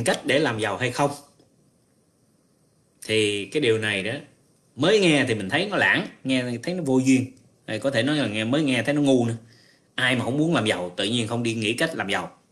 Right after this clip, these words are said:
À, nghe rất là ngu. Nhưng mà thật sự nếu mà chúng ta hiểu rõ đó,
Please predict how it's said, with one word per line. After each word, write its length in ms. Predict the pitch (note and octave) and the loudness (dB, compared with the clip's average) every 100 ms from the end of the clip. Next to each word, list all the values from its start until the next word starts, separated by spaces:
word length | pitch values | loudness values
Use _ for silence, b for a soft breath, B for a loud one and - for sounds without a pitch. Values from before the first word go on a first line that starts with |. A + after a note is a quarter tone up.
| - | -14
À, 220 | G2 F2+ | -10 -10
nghe 260 | G#2+ A2+ G#2+ | -6 -4 -2
rất 140 | C#3+ | -2
là 80 | D3 | -4
ngu. 260 | G#2 A#2 - - B B B B B B B - | 0 0 0 -8 B B B B B B B -6
Nhưng 140 | B2 | -4
mà 60 | B2 | -2
thật 100 | A#2 | -2
sự 180 | - A2 | 0 0
nếu 140 | B2+ E3 | 2 2
mà 100 | F3 | 0
chúng 140 | D3 D3+ | -4 -4
ta 140 | C3 | -4
hiểu 220 | G#2 A#2 | -2 -2
rõ 220 | - F3 | -2 -2
đó, 100 | D#3 | -2